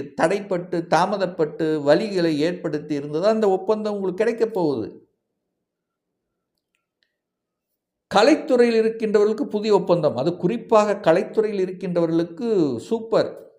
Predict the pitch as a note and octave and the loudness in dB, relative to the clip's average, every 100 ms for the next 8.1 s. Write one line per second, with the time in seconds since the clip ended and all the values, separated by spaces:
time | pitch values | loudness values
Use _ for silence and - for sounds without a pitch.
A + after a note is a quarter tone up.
0 | _ - B2 F3 A#3+ A3 F3 F3+ F#3+ - | _ -10 -6 -2 2 4 4 4 2 0
1 | F#3+ G3 F3+ D3 E3 G3 A#3 A3 G#3 F#3 | 0 2 2 0 0 -2 4 4 2 -2
2 | F3+ E3 C#3 D3 - - G#3+ F3+ - F3 | -2 -2 2 2 2 -4 -4 -4 -2 0
3 | F#3+ G3 D#3 C3 F#2 - - D3+ A#3 G#3+ | 0 0 -2 -2 -4 -14 -6 -6 0 0
4 | F3+ E3+ F3 F3+ F3 A#2 F2 - _ _ | 0 -2 -6 -6 -6 -8 -12 -16 _ _
5 | _ _ _ _ D#3 G4+ - A#3 A3+ G#3 | _ _ _ _ 2 2 4 2 2 0
6 | G3+ G3 F#3+ F#3+ F3+ F#3 A3 G#3+ - A3+ | 0 0 0 -4 -2 4 4 2 -6 -10
7 | - - G#3 G3 F3+ F3 D#3+ F3+ E3 F#2 | -10 -12 -10 -6 -2 -2 -2 -4 -6 -8
8 | - | -10